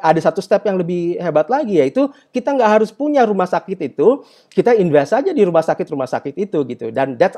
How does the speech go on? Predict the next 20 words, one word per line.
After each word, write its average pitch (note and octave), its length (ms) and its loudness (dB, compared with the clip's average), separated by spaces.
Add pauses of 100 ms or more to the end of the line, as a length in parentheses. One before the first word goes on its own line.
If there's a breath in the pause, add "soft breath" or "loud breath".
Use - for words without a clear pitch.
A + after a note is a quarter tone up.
(160)
I'm G#3 160 -2
learning A3+ 400 4
that B2 160 2
gitu C3+ 240 -6
ya, - 80 -2
over C#3 160 -2
the C3 80 0
last C3+ 160 -2
one B2 240 -6
year. D#3+ 320 2 (160 loud breath)
Dan, C#3 400 0
eh, A#2+ 240 -6
apa, D3+ 160 -4
kalau C3 240 2
ada C3 80 0
waktu C3 320 0
nanti C3+ 240 -6
mungkin B2 240 -10
kita A#2 400 -8
share C3+ 400 -2